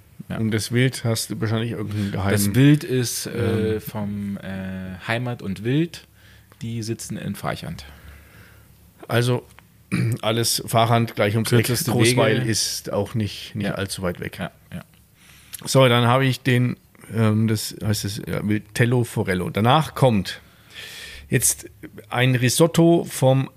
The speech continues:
Speaker 2: Antersdorfer Bulgur und Pastinake.
Speaker 1: Richtig. Also ganz
Speaker 2: Äh,
Speaker 1: klassisch, halt nur,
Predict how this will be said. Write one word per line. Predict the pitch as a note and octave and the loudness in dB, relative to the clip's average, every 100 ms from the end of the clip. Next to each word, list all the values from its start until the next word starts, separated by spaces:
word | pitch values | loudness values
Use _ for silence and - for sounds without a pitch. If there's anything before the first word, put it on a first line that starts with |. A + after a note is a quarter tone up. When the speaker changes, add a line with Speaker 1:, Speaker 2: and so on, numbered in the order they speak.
| _ - | _ 0
Speaker 2:
Antersdorfer | C#3 D#3+ D3+ - - C3 A#2+ A#2 | 2 6 4 4 0 0 2 2
Bulgur | C#3 - C3+ C#3+ C#3+ C3+ - - | 0 -4 0 0 2 2 2 -2
und | A#2 A2+ - | -2 -2 -4
Pastinake. | - A#2 - A#2 G#2 A2 - F2 - _ _ _ - | -2 -2 -2 -2 0 -2 -2 -6 -8 _ _ _ -16
Speaker 1:
Richtig. | F#2+ - - - _ _ _ _ - - B3+ - | -14 -16 -20 -20 _ _ _ _ -20 -20 -16 -8
Also | F2 F2+ F#2 - - - - | -6 -4 -4 -6 -14 -20 -12
ganz | - G2 - | -4 -2 -2
Speaker 2:
Äh, | |
Speaker 1:
klassisch, | G#2 G#2+ A#2+ A2+ - | 0 0 0 -4 -2
halt | G2 F#2+ | -4 -2
nur, | F#2+ F#2 | -2 -4